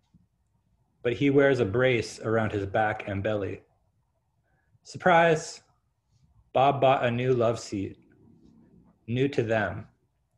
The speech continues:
"Gently loved," Bob says. Soon, Heidi and Bob are moving out of Bob's dad's house and into their own cottage. Heidi likes the cottage with many windows,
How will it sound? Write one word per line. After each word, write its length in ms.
"Gently 340
loved," 540
Bob 260
says. 560
Soon, 400
Heidi 300
and 140
Bob 240
are 80
moving 360
out 260
of 140
Bob's 340
dad's 380
house 460
and 140
into 260
their 200
own 280
cottage. 720
Heidi 320
likes 300
the 100
cottage 560
with 140
many 220
windows, 720